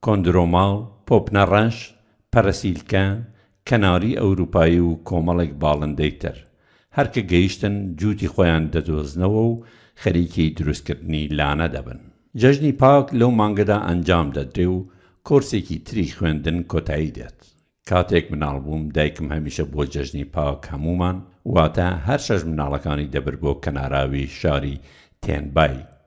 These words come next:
خانوویەکی بە ناوی کۆڵی لە بەندەرە کۆنەکە بەکرێ دەگرت. کاتێک ئاوی دەریا هەڵدەکشا،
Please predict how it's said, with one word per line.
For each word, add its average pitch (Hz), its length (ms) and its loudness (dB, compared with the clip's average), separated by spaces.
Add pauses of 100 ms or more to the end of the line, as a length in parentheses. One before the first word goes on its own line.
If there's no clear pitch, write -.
(120)
خانوویەکی 135 560 0
بە 85 140 0
ناوی 80 320 0
کۆڵی 78 400 0
لە 76 140 2
بەندەرە 71 440 -2
کۆنەکە 73 440 -4
بەکرێ 71 300 -4 (100)
دەگرت. 90 400 -4 (160)
کاتێک 104 380 0 (100)
ئاوی 85 300 2
دەریا 76 320 0
هەڵدەکشا، 69 500 -2